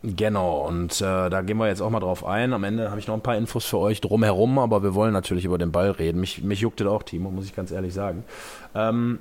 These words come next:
das ist nur so ein bisschen schade, ne? Ich habe auch so das Gefühl, oder habe ich heute noch auf der Arbeit auch so drüber nachgedacht.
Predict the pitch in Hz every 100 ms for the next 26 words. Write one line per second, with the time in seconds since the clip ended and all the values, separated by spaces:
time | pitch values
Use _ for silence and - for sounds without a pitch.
0 | - 127 143 180 160 139 120 - 123 107
1 | 95 101 117 101 117 110 104 - - 120
2 | 127 127 104 104 101 120 120 113 107 -
3 | 107 131 127 117 - 107 110 110 113 -
4 | 110 113 -